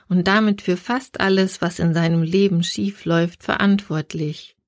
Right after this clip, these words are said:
Dafür, dass er nicht befördert wird und dass er nicht die gewünschte Anerkennung unter Kollegen und bei den Nachbarn findet. Die Mutter gibt nicht auf, für ein selbstbestimmtes Leben zu kämpfen. Eine Scheidung kommt für sie nicht in Frage.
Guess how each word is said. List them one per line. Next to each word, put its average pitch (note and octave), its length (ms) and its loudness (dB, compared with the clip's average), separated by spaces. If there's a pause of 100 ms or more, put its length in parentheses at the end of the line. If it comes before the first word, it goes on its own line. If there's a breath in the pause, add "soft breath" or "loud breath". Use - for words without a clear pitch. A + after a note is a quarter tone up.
(720 soft breath)
Dafür, E3+ 420 0
dass E3 240 0
er E3 80 4
nicht E3+ 260 0
befördert F3+ 720 -2
wird D#3 340 -2 (340 soft breath)
und C#4 240 -2
dass A3+ 160 0
er G3 100 4
nicht G3+ 240 2
die F3+ 80 -6
gewünschte F3 580 0
Anerkennung F3 680 2
unter E3+ 260 -2
Kollegen F3 580 0
und D#3+ 140 0
bei D#3 140 -4
den D#3 200 -2
Nachbarn E3+ 480 -4
findet. C#3+ 640 -6 (1000)
Die E3+ 80 4
Mutter F3+ 340 4
gibt - 340 -6
nicht G#3 300 -2
auf, D#3+ 240 -2
für - 180 -8
ein D#3+ 200 0
selbstbestimmtes F3+ 960 -4
Leben F3+ 340 2
zu F3 140 -2
kämpfen. F#3 680 -2 (600)
Eine F3+ 240 2
Scheidung G#3 500 0
kommt E3+ 280 2
für F3 140 0
sie F3 140 2
nicht G#3 300 0
in E3+ 160 0
Frage. D#3 640 -2